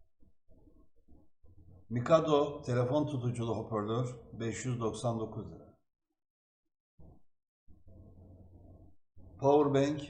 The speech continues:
üç yüz kırk dokuz, T V S kulaklık beyaz üç yüz doksan dokuz lira.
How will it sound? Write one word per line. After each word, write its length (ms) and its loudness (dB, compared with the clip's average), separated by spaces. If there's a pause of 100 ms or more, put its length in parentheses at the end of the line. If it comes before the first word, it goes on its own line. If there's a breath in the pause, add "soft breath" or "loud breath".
(160)
üç 240 -4
yüz 160 0
kırk 240 -6
dokuz, 580 -4 (680)
T 200 4
V 140 6
S 260 0
kulaklık 600 0
beyaz 500 0
üç 240 -6
yüz 160 -2
doksan 400 0
dokuz 340 -6
lira. 240 -16